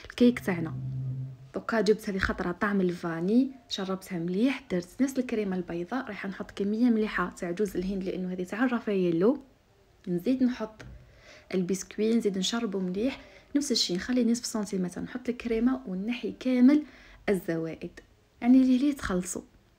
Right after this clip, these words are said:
دوكا نروحوا للطعم الثالث، نفس الشيء من تحت حطيت بابي كويسون، حطيت بابي غيتار في الجوانب، هذه المره طعم الشوكولا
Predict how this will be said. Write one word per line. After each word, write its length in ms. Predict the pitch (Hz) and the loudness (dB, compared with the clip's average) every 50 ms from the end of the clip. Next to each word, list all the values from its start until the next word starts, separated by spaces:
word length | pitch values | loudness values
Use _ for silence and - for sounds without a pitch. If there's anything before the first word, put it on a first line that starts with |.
| _ _ _ _ _ _ _ - - | _ _ _ _ _ _ _ -10 -8
دوكا 180 | 180 - 220 | -4 0 0
نروحوا 300 | 226 240 240 240 240 247 | 2 4 2 2 2 -2
للطعم 300 | 233 - - 233 240 240 | -4 -2 -2 0 2 2
الثالث، 380 | 233 233 - 220 196 185 175 175 - - | 2 0 0 -2 0 0 0 -2 -2 -4
نفس 240 | 190 208 - - | -4 -4 -4 -4
الشيء 340 | 220 214 - - - 214 190 | -4 -2 -2 0 0 0 0
من 100 | 180 180 | 0 0
تحت 240 | 180 208 - - - | -2 -4 -6 -8 -8
حطيت 280 | 196 - - 208 - - | -8 -4 -4 -4 -4 -6
بابي 200 | 190 190 - 175 | -8 -8 -8 -10
كويسون، 400 | - - - 170 170 - 180 175 | -8 -8 -10 -8 -8 -8 -10 -12
حطيت 300 | - - - 220 220 - | -10 -8 -8 -8 -6 -6
بابي 260 | 226 214 - 214 190 214 | -8 -8 -8 -8 -6 -6
غيتار 380 | 208 202 - 202 185 175 175 - - - - - - - _ | -8 -6 -6 -4 -4 -6 -6 -8 -14 -20 -20 -20 -20 -10 _
في 100 | - 233 | 2 4
الجوانب، 600 | 220 180 185 175 160 165 170 180 208 262 262 240 - - - | 4 6 4 4 2 0 0 2 4 4 4 2 0 -6 -8
هذه 140 | 190 208 202 | -6 -4 -2
المره 500 | 214 214 214 208 208 196 190 - 175 180 - _ _ _ _ | 0 0 0 0 -2 -2 -2 -2 -4 -4 -8 _ _ _ _
طعم 180 | - 233 226 214 | -2 0 0 0
الشوكولا 640 | 208 - - 185 185 - 175 170 180 202 226 262 | 0 -2 -2 -4 -4 -4 -4 -2 0 2 2 0